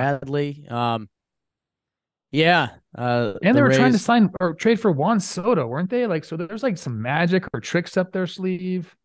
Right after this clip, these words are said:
Speaker 1: They're a new Rays, you know,
Speaker 2: Was
Speaker 1: they
Speaker 2: that not
Speaker 1: extended
Speaker 2: real?
Speaker 1: Wander.
Speaker 2: Was that just not real?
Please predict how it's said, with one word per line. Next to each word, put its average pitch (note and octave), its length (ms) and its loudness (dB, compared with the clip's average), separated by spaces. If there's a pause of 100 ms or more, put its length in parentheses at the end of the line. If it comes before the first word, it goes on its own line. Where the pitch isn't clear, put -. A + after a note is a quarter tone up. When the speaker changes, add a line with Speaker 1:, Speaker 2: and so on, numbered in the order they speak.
(720)
Speaker 1:
They're A#3+ 160 -2
a D#4 40 -4
new E4+ 220 -2
Rays, D4 420 0
you C#3+ 100 -6
know, D#3+ 80 -2
Speaker 2:
Was G#3 80 -2
Speaker 1:
they C#3+ 100 6
Speaker 2:
that F#3 140 4
not D3+ 240 4
Speaker 1:
extended C#3+ 100 0
Speaker 2:
real? D3 260 2
Speaker 1:
Wander. D3 240 -2
Speaker 2:
Was D#3+ 80 -2
that G3+ 120 2
just F3 220 -4
not A#2+ 200 -6
real? A#2 540 -8